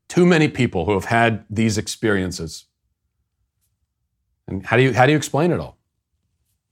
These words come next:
I mean, I, I guess, you know, there, there are a lot of, a lot of potential explanations, but none of them as interesting as the explanation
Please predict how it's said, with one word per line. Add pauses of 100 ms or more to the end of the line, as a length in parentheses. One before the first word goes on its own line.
(120)
I
mean, (100)
I, (120)
I
guess, (540)
you
know,
there,
there
are
a
lot
of, (1400)
a
lot
of
potential
explanations,
but
none
of
them
as
interesting
as
the
explanation